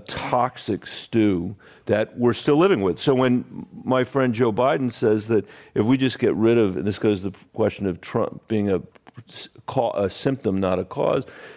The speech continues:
says if we just get rid of Trump, it'll all somehow go back to normal, uh, ignores the structural issues that exist in the democracy that I lay out in my book, uh, and that, and many of those changes over the last ten years,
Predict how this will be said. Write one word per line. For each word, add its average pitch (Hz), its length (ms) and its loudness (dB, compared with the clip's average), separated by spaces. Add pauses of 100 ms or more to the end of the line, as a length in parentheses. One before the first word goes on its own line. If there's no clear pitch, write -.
says 110 240 2
if 107 80 0
we 127 140 2
just 127 180 0
get 117 160 0
rid 113 200 2
of 98 80 0
Trump, 135 340 -2
it'll 101 120 4
all 107 200 2
somehow 107 400 -2
go 95 200 -2
back 101 340 -2
to 98 80 -6
normal, 107 600 -2 (540)
uh, - 40 0
ignores 139 680 4
the 113 120 -2
structural 110 600 0
issues 95 400 0
that 101 160 4
exist 95 480 0
in 98 160 0
the 95 80 -2
democracy 95 640 -2
that 95 160 2
I 98 80 2
lay 98 280 4
out 98 200 0
in 95 80 -4
my 98 180 0
book, 135 400 0 (440)
uh, 113 220 0
and 120 180 2
that, 107 200 -2
and 113 280 2
many 123 300 2
of 107 80 0
those 104 180 0
changes 104 440 -2
over 98 180 2
the 98 80 4
last 98 380 2
ten 110 240 0
years, 127 320 2